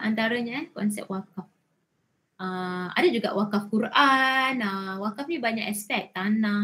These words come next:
ah, harta dan sebagainya. Okey, so dari situ kita nampaklah bahawa, ah, keseimbangan, keadilan perlu diberikan kepada semua. Walaupun dia tidak mampu, dia berhak mendapat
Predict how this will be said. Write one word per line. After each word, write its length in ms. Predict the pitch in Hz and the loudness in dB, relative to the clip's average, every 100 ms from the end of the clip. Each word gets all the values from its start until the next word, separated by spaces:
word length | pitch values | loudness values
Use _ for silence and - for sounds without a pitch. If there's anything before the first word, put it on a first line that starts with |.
| 208 | 0
ah, 240 | 196 180 | -2 -8
harta 380 | 190 202 - 214 | -8 -8 -6 -4
dan 160 | 202 202 | -2 -4
sebagainya. 560 | - 175 175 - _ _ _ - - - _ _ _ _ 208 | -6 -14 -16 -20 _ _ _ -20 -20 -20 _ _ _ _ -2
Okey, 320 | 208 233 226 | 6 6 6
so 400 | - 330 359 349 | 2 6 6 6
dari 240 | 277 285 | 6 4
situ 240 | 302 - 311 | 0 0 -2
kita 160 | 285 269 | 0 2
nampaklah 480 | 262 277 220 240 | 2 4 4 4
bahawa, 460 | 226 233 220 214 226 247 262 220 | 4 2 2 0 0 0 0 0
ah, 220 | 214 208 | 2 2
keseimbangan, 880 | 208 233 214 214 220 214 214 214 214 | 0 -4 0 2 4 4 4 2 0
keadilan 720 | - 208 214 196 190 190 196 208 | 0 0 2 2 0 -2 -2 -4
perlu 140 | 196 | -6
diberikan 320 | 180 180 196 190 | -6 -6 -6 -8
kepada 180 | 185 185 | -6 -6
semua. 720 | 185 196 220 254 269 277 294 294 - - | -4 -2 -2 -2 0 0 0 -4 -14 -6
Walaupun 400 | 190 190 196 190 | -4 -2 -2 -4
dia 100 | 190 | -4
tidak 240 | 196 - 202 | -6 -8 -2
mampu, 680 | 214 226 - 254 254 254 214 | 0 -2 -4 -2 0 0 0
dia 80 | 208 | 0
berhak 460 | 196 202 233 - | -2 -4 -4 -6
mendapat 480 | 185 185 190 190 - | -6 -10 -8 -10 -10